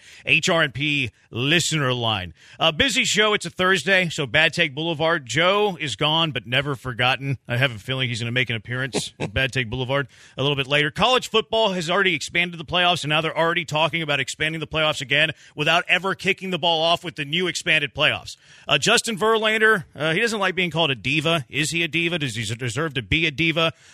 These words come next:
Speaker 1: Uh, also, I might have the Homer hat a little bit later when it comes to the Astros. But coming up next, some popular names that we've seen at the Texans pick at number tre-, at number, uh, twenty-three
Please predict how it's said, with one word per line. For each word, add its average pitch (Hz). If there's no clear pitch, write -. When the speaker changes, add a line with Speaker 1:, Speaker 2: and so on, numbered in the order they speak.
Speaker 1:
Uh, 160
also, 226
I 220
might 240
have 220
the 165
Homer 151
hat 104
a 113
little 123
bit 117
later 113
when 117
it 113
comes 127
to 113
the 107
Astros. 107
But 127
coming 240
up 208
next, 151
some 196
popular 285
names 208
that 147
we've 180
seen 185
at 175
the 131
Texans 165
pick 170
at -
number 147
tre-, 156
at 139
number, 143
uh, 117
twenty-three 185